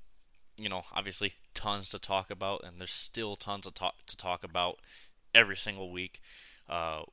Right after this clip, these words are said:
Mike and I will be back, obviously, on Tuesday, uh, next week and Thursday with two new episodes. Uh, lots to talk about. Obviously, we're gonna review,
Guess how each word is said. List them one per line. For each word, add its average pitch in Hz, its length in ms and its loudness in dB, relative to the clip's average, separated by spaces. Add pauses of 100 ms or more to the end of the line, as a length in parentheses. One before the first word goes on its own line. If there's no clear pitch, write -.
(720)
Mike 127 240 6
and 123 100 2
I 117 60 6
will 120 120 0
be 117 160 -4
back, 110 360 4
obviously, 104 600 0
on 78 200 -6
Tuesday, 127 580 0 (680)
uh, 107 300 -4
next 104 280 -2
week 113 280 -4
and 107 180 2
Thursday 101 540 -2 (500)
with 95 260 -8
two 113 180 -4
new 101 200 -4
episodes. 95 960 0
Uh, 80 300 -4
lots 90 280 0
to - 60 -8
talk 90 200 -2
about. 92 100 0
Obviously, 90 360 0
we're 85 100 -10
gonna 90 160 -10
review, 90 520 -6